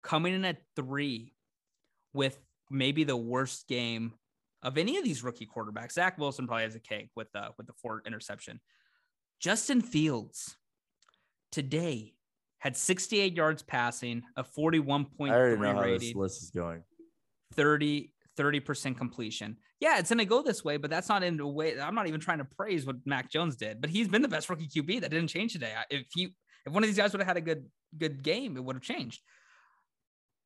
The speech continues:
Speaker 1: Justin Fields. I think this was the least amount of yards the Bears had in the history of their franchise. I could be wrong. It wa-,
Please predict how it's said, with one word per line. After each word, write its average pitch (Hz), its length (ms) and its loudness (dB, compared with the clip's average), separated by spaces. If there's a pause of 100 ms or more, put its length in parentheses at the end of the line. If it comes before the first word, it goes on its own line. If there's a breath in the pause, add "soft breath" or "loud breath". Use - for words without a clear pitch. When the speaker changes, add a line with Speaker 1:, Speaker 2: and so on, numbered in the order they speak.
(140)
Speaker 1:
Justin 165 360 2
Fields. 85 500 -4 (1400)
I 143 80 4
think 269 300 2
this 277 180 0
was 196 160 2
the 156 120 4
least 156 320 -2
amount 165 240 4
of 127 80 -2
yards 127 680 -2
the 139 80 -2
Bears 131 400 0
had 120 400 -2 (680)
in 143 100 2
the 127 80 2
history 135 340 -2
of 120 40 0
their 110 100 -4
franchise. - 580 -6 (360)
I 147 100 -2
could 170 180 2
be 160 80 4
wrong. 113 280 0 (800)
It 139 100 2
wa-, 165 80 4